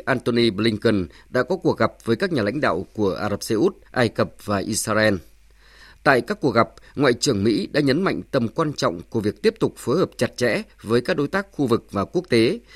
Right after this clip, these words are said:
nhằm giải quyết xung đột ở Gaza và chuẩn bị cho giai đoạn sau xung đột. Ngoại trưởng Blinken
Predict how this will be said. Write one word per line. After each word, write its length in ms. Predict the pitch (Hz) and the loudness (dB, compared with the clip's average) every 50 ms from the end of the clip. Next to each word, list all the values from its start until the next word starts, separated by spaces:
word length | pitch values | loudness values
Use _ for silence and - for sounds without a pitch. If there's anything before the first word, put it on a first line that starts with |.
| - - - | -20 -12 -6
nhằm 260 | - 127 131 123 120 110 | -2 0 0 0 0 0
giải 180 | 104 120 95 - - | 0 0 -2 -2 -2
quyết 160 | 151 220 - | -4 -4 -4
xung 320 | - - - - 139 117 117 | -4 -6 -6 -6 -4 0 2
đột 180 | 120 104 - - - - | 2 2 0 -2 -8 -4
ở 180 | - 113 107 92 | -2 0 0 2
Gaza 400 | 95 120 113 98 120 117 110 101 - - - - - - - - | 2 0 0 2 2 2 0 0 -2 -8 -16 -20 -20 -20 -16 -6
và 200 | 123 131 139 135 | -2 0 0 0
chuẩn 300 | 127 - - 139 104 95 | 0 0 -2 -2 -2 0
bị 180 | 117 135 - - | 0 -2 -2 -2
cho 120 | - 135 127 | -4 -2 0
giai 140 | 135 131 | 0 0
đoạn 180 | 123 123 120 - - - | 2 2 0 -2 -4 -6
sau 300 | - - 139 127 117 101 | -6 -2 0 0 -2 -2
xung 200 | - 123 110 107 | -2 -4 0 2
đột. 220 | 107 101 - - - - - - - _ _ _ _ _ _ - - - - - - | 2 2 0 -2 -8 -20 -20 -20 -20 _ _ _ _ _ _ -20 -20 -20 -18 -6 0
Ngoại 180 | 139 156 131 | 2 2 2
trưởng 320 | - - 143 139 120 113 104 | 2 2 2 2 2 2 2
Blinken 500 | 123 151 170 151 - 139 127 117 104 | 2 2 0 2 2 2 2 2 2